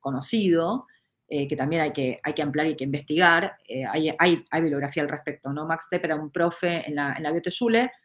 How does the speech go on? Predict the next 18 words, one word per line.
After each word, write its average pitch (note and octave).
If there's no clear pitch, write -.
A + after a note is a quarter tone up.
que F3+
también A3+
en D#3
algún E3
momento G3
se -
va E3
a F3+
ir G3
de F3
ahí, F3+
va E3+
a E3
terminar D#3+
trabajando D#3
en D3+
la C#3+
Pestalozzi, G3+